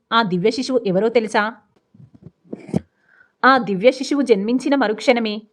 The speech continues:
జరిగిన అద్భుతాలు, కంసుణ్ణి కలవరపెట్టిన ఆ జనన రహస్యం, ఈ లోకానికే వెలుగునిచ్చిన ఆ ఘట్టాన్ని చూడాలంటే మిస్సవకండి. రేపు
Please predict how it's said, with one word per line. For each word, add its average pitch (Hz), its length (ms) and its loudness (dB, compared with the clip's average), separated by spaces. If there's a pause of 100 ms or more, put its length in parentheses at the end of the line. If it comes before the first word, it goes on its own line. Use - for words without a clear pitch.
(180)
జరిగిన 214 380 0
అద్భుతాలు, 202 760 0 (600)
కంసుణ్ణి 381 420 2
కలవరపెట్టిన 285 760 2 (140)
ఆ 247 120 4
జనన 208 380 0
రహస్యం, 226 520 0 (480)
ఈ 233 120 2
లోకానికే 254 540 0
వెలుగునిచ్చిన 254 640 0 (100)
ఆ 196 80 2
ఘట్టాన్ని 202 440 0
చూడాలంటే 226 760 0 (380)
మిస్సవకండి. 196 680 -2 (400)
రేపు 202 460 0